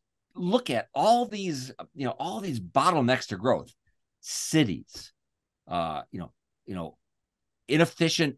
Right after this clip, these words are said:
uh, R and D, which I talk about, these regulations, you start looking at, like, the best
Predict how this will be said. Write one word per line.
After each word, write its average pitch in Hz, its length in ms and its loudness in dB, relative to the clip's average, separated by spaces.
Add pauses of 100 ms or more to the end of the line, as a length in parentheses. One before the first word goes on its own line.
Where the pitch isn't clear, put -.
(140)
uh, 107 260 4
R 135 260 6
and 117 120 4
D, 120 220 4
which 85 200 -6
I 78 80 -8
talk 67 300 -16
about, 69 240 -10 (120)
these 117 180 0
regulations, 113 920 0
you 143 120 -4
start - 380 -2 (760)
looking 202 340 0
at, 170 160 2
like, 139 160 -2
the 120 80 0
best 196 320 0